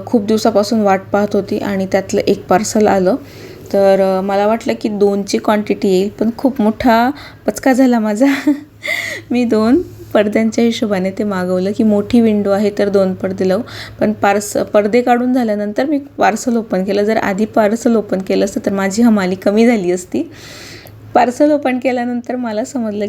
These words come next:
की अरे, यात तर एकच कर्टन आलेला आहे, आता काय करणार? Actually मला खूप आवडला हा कर्टन, कारण त्याच्यावर ज्या स्पॅरो दिलेल्या आहेत ना, चिमण्या, खूप सुंदर दिसतात. म्हणजे, अ, हॉल तर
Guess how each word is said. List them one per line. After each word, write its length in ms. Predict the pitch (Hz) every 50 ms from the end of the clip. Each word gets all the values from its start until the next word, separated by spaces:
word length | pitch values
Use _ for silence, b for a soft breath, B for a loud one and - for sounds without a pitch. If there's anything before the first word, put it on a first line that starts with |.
| 208
की 80 | - 240
अरे, 520 | 220 220 214 214 208 226 226 226 214 - 220
यात 180 | 226 - 202 208 - - -
तर 80 | 233 240 - - -
एकच 640 | 392 - 220 - - - 320 330 330 - - - - - - - - - - - - - - - - - -
कर्टन 420 | 226 220 208 196 - - 220 220
आलेला 400 | 233 226 226 220 214 208 208 208
आहे, 300 | 202 202 214 214 220 202 - -
आता 240 | 214 - - 208 208
काय 300 | 208 - - 214 202 208
करणार? 420 | 208 - - - 196 190 190 214 294 - B B B B B B B B B B
Actually 300 | 196 190 - - 233 226
मला 180 | 233 226 240 269 254 - -
खूप 260 | - - 277 269 285
आवडला 360 | 262 226 208 202 190 190 202
हा 80 | 220 220
कर्टन, 380 | 214 - 196 180 170 208 196 220
कारण 200 | - 196 196 202
त्याच्यावर 420 | - 196 190 190 - 190 190 190
ज्या 160 | 190 - -
स्पॅरो 420 | - - - 220 196 185 180 196 202
दिलेल्या 420 | 202 208 202 196 190 190 190 190
आहेत 160 | 185 196 208 - -
ना, 60 | 214
चिमण्या, 460 | 214 - - 233 202 190 180 185 190 240 247 -
खूप 240 | - - - - -
सुंदर 320 | 294 262 233 214 196 185
दिसतात. 380 | 185 190 196 196 - - 185 214 - B B B B B B B B
म्हणजे, 420 | - 190 175 190 185 185 185 - - - -
अ, 60 | 196 202 190 190 180 - - - - - - - - - -
हॉल 320 | 202 220 202 196 196 196 190 196
तर 100 | 220 240